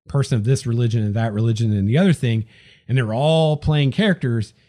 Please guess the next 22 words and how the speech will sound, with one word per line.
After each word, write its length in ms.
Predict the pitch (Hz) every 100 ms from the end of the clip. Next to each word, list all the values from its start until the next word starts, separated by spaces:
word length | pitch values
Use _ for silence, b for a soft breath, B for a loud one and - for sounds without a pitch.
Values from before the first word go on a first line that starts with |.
| _ -
that 140 | 135
are 80 | 127
representing 600 | 131 147 139 131 196 156
that 240 | 131 120 120
in 120 | 127
the 80 | 117
world, 540 | 160 220 151 131 123 b b b -
and 420 | 123 120 117 117
they 600 | 117 117 151 160 151 147
or 100 | 131
you 440 | 127 143 165 151 139
or 160 | 123
all 240 | 151 190 151
of 120 | 123
you 140 | 131
want 260 | 120 131 127
to 100 | 113
explore 880 | - - - 170 196 170 127 107 107
the 120 | 110
conflicts 600 | - 147 147 143 127 -
that 180 | - 117
develop 580 | 120 104 147 120 107